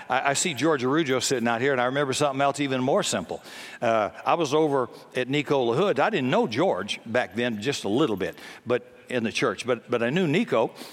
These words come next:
and so, uh, he was showing me the damage done to his house by a contractor who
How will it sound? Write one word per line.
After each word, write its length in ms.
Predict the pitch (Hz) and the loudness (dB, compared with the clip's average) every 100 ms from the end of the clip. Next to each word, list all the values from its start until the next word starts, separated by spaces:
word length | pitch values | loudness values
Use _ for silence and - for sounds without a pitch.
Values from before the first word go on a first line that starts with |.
| - | -8
and 140 | 147 131 | -4 0
so, 360 | 151 135 120 - - - | 2 2 0 -8 -20 -14
uh, 360 | 113 113 - - | -10 -8 -8 -6
he 140 | 127 156 | -2 0
was 100 | 135 | 2
showing 300 | 170 160 147 | 2 2 2
me 100 | 143 | 2
the 80 | |
damage 460 | 123 143 175 143 123 | 2 2 2 -2 -2
done 240 | 147 147 | 0 2
to 80 | 131 | 2
his 160 | 127 120 | 2 2
house 260 | 170 156 | 2 0
by 180 | 127 127 | 2 2
a 60 | 120 | 2
contractor 640 | 170 190 165 127 120 139 | 0 0 2 0 0 -2
who 240 | 127 131 | 0 0